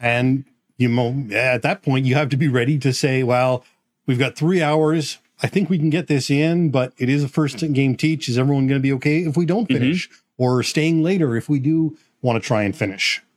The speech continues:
Speaker 2: Yeah, and remember also to, just to kinda hint back to the other thing is this should be part of a bigger conversation, right? As Sean said, it's a learning game, but you should also be discussing how competitive it is.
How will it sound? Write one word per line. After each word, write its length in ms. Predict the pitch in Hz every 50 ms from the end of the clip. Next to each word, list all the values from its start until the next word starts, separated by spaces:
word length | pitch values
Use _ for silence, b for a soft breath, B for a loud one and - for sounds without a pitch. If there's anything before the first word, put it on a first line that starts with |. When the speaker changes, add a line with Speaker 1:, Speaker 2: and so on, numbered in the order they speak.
| _ _ _ _ _ -
Speaker 2:
Yeah, 100 | 156 139
and 100 | 139 156
remember 380 | 196 240 269 311 311 254 202 143
also 480 | 127 151 160 151 - 147 143 143 139 127
to, 200 | - 151 143 127
just 280 | 113 - 139 120 -
to 140 | - 123 104
kinda 320 | - - - 135 127 120
hint 260 | 110 - 131 135 131 - _ _
back 240 | - 120 117 131 -
to 80 | - 123
the 100 | 113 127
other 160 | 170 190 151
thing 260 | - - 143 131 127
is 180 | 123 123 110 -
this 140 | - 202 202
should 160 | - 240 196
be 80 | 202
part 220 | 190 - - 147 147
of 80 | 131
a 40 | 131 123
bigger 240 | 131 123 131 123
conversation, 720 | - - 107 98 92 101 95 - - 95 87 - - - -
right? 240 | 90 117 135 151 156 - - - _ _ _ _ _ -
As 120 | - 131
Sean 280 | 127 - 151 139 139 127
said, 160 | - 127 110
it's 140 | 113 110 120
a 60 | 131
learning 300 | 135 147 160 165 156 131
game, 160 | 117 110 104
but 100 | 95 117
you 80 | 131 139
should 160 | - - 196
also 200 | 208 233 220 -
be 80 | 202 208
discussing 440 | 156 143 - - 160 156 - 190
how 160 | 151 - 131 143
competitive 540 | - - 131 - - 127 131 143 151 151 147
it 80 | 165
is. 280 | 147 156 160 160 - -